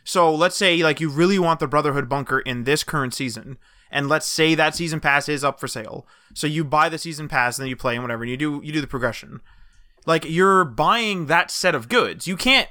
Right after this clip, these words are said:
keep pressing buy. There's, you buy once and that's it. Like, you buy Tavern Pass one or whatever, and that's this set of shit. Then you buy Tavern Pass two, and it's this set of stuff. You can't be like, "Buy Tavern Pass, buy Tavern Pass, buy," you, you can't do that.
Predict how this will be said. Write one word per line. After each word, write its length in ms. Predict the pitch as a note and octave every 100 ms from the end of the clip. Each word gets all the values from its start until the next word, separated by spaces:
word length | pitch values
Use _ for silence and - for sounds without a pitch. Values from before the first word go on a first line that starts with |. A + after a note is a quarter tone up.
| -
keep 280 | G#3+ G#3+ -
pressing 380 | G3+ F3 A#2
buy. 520 | G#2 C#3 A#2+ G2 B2+ D3+ - _ _ _ _ _ -
There's, 220 | D#3+ -
you 100 | D#3
buy 260 | C3 D3 D3+
once 360 | C3 D3 D#3
and 80 | D3
that's 140 | A#2+
it. 240 | A#3 A2 - _ _
Like, 160 | D#3+ D3
you 80 | E3+
buy 240 | E3 D#3+
Tavern 440 | - D#3+ E3 E3
Pass 380 | D3+ D3 C3+ -
one 420 | D3 F#3 F#3+ C#3+
or 100 | B2
whatever, 420 | A#2 B2 A#2 - _ _ _ _ _ _ _ -
and 160 | D#3+
that's 220 | D#3 D#3+
this 280 | B2 C3+ F3
set 220 | - D#3+
of 100 | C#3
shit. 340 | B2+ G#3 A2 - _ _ -
Then 140 | D3+
you 80 | E3
buy 260 | D#3 D3+ D3
Tavern 380 | E3 D#3+ D#3
Pass 280 | D3+ D3 C3
two, 280 | - G#3+ C#3
and 100 | C3
it's 160 | B2+ -
this 220 | F3 E3
set 160 | D#3
of 40 | C3+
stuff. 180 | F#3+ D3+
You 60 |
can't 200 | D3+ A#3
be 60 | E3+
like, 180 | C#3 - - -
"Buy 160 | F3+
Tavern 320 | F#3 B3+ F#3+
Pass, 220 | C3 A2 G#2+
buy 200 | E3 E3
Tavern 320 | G#3+ G3+ B2+
Pass, 240 | A#2 G#2
buy," 180 | - D3+
you, 60 | D#3+
you 180 | C#3+ D#3
can't 200 | G3 A#2
do 140 | E3+
that. 400 | A#2 C#3+ - -